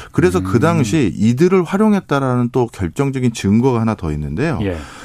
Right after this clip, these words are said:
Speaker 1: 세계 교역량이 천구백구십 년부터 이천십칠 년까지 연평균 오점육 퍼센트 증가했었어요.
Speaker 2: 예.
Speaker 1: 교역량이요.
Speaker 2: 예.
Speaker 1: 그런데 같은 기간 동안 전 세계 지디피 증가율은 어떠냐? 이점팔 프로밖에 안 돼요.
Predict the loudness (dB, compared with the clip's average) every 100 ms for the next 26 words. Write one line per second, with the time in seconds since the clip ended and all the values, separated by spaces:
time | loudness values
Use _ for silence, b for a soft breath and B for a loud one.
0 | B -2 2 2 2 0 2 4 4 2
1 | 2 0 0 -4 -4 -4 -2 -2 -4 -6
2 | -2 0 2 0 -2 -2 -2 -2 -4 -4
3 | -6 -10 -2 -2 -2 -2 -2 -2 0 -2
4 | -2 -4 -4 -2 -2 -2 0 0 0 0
5 | -2 0 -2 -4 -6 -6 -6 -4 -2 -4
6 | -6 -14 -16 -10 -8 -8 -10 -14 B 0
7 | 2 2 0 -4 -4 -4 -6 -8 -12 B
8 | -2 0 0 -2 -4 -8 0 2 2 0
9 | 0 0 -2 -4 0 0 2 0 -2 -2
10 | -2 0 0 -4 2 2 2 0 -2 -4
11 | -4 -4 -4 -2 -4 -2 -4 -2 -6 -6
12 | -6 -6 -8 -12